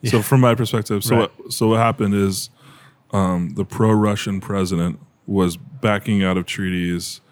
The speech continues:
Speaker 1: and agreements
Speaker 2: Yes.
Speaker 1: with the E U.
Speaker 2: Right.
Speaker 1: Um, and there's a, there's been this struggle of Ukraine being more Slavic or being more European. So, 'cause it's sitting in the dead center between Asia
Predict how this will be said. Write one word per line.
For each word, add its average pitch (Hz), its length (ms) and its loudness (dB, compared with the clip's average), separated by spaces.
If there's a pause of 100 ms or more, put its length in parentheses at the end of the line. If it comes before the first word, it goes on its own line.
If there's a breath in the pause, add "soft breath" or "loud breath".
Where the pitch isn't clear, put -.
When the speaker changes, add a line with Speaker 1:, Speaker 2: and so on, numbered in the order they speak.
Speaker 1:
and 101 80 -4
agreements 92 520 -2
Speaker 2:
Yes. 95 80 -2
Speaker 1:
with 90 180 -4
the 95 180 -4
E 95 80 0 (220)
U. 87 260 -2
Speaker 2:
Right. 92 240 -10 (380 soft breath)
Speaker 1:
Um, 92 240 0
and 98 160 0
there's 95 160 2
a, 92 180 0
there's 101 200 0
been 104 300 2
this 92 440 -4 (240 soft breath)
struggle 95 580 -2
of 87 300 -4
Ukraine 90 680 -4 (440 soft breath)
being 90 560 0
more 87 260 0
Slavic 95 640 -2
or 95 120 -2
being 90 260 -2
more 85 140 -2
European. 85 680 -6
So, 87 280 -4
'cause 90 240 -4
it's 85 100 -4
sitting 101 300 -2
in 92 60 0
the 87 60 -6
dead 92 280 -4
center 90 260 -4
between 87 380 -4
Asia 87 500 -4